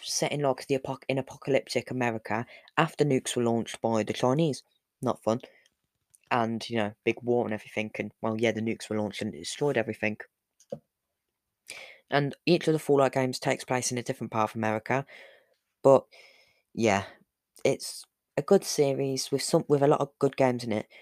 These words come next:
But since what happened with Fallout seventy-six, it's gonna have to rank at number nine. And the number eight spot, we have Outlast.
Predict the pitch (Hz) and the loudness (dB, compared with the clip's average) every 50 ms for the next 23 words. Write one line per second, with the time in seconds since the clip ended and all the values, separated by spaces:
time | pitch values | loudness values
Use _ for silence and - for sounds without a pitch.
0 | _ _ _ _ _ _ _ _ - - 135 - - - 160 156 147 - - 113 | _ _ _ _ _ _ _ _ 2 4 4 4 4 0 -2 -2 -2 -2 -4 -4
1 | - - 127 - 127 123 123 123 117 - - 123 123 120 110 95 - - 117 110 | -4 -4 -8 -6 -4 -4 -4 -4 -4 -2 0 0 2 2 2 0 -2 -4 -4 -4
2 | - - - 110 - - - - - - 117 117 113 113 - - 107 113 120 117 | -4 -2 -2 -2 -2 -2 -4 -6 -4 -4 -4 -4 -4 -6 -2 -2 0 2 0 0
3 | 117 - - - 120 120 120 123 123 135 139 131 - _ _ _ _ _ _ _ | 0 -2 -4 -2 -2 0 2 2 4 2 2 0 -2 _ _ _ _ _ _ _
4 | _ _ _ _ _ _ _ _ _ _ _ _ _ _ _ _ _ _ _ _ | _ _ _ _ _ _ _ _ _ _ _ _ _ _ _ _ _ _ _ _
5 | _ _ - - - - _ _ _ - 131 131 131 135 135 135 143 - - 151 | _ _ -20 -20 -20 -20 _ _ _ -2 -2 0 0 2 4 6 6 6 6 6
6 | 170 160 - - - - 113 120 139 - - _ _ _ _ _ _ - 139 147 | 2 2 0 -2 -2 0 0 2 2 0 -2 _ _ _ _ _ _ 0 2 2
7 | 147 143 131 120 127 139 147 - - _ _ _ _ _ _ _ _ _ _ _ | 2 2 2 4 4 2 2 -2 -6 _ _ _ _ _ _ _ _ _ _ _
8 | _ _ _ _ _ _ _ _ - - - - - _ _ _ _ - - 123 | _ _ _ _ _ _ _ _ -20 -20 -20 -20 -20 _ _ _ _ 0 4 4
9 | 135 139 - 120 117 104 - - - - - - - | 4 6 4 2 0 0 0 -4 -8 -6 -6 -8 -12